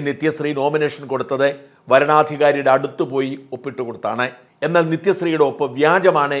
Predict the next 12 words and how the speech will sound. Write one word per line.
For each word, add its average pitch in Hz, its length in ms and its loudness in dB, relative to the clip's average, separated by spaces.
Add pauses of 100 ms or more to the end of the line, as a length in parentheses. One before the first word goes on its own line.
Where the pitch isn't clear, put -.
എന്ന് 131 160 -6 (380)
സഖാക്കൾ 123 460 -6
പറയുന്നു. 113 360 0 (800)
നിത്യശ്രീ 151 500 -2
പറയുന്നു 143 360 0 (400)
താൻ 160 140 6 (100)
തന്നെയാണ് 156 300 0
ഒപ്പിട്ട് 127 280 -6
കൊടുത്തത്, 123 340 -4 (380)
രേഖകൾ 135 440 0
അവിടെയുണ്ട്, 113 440 0 (640)
വരണാധികാരിക്കും 139 920 2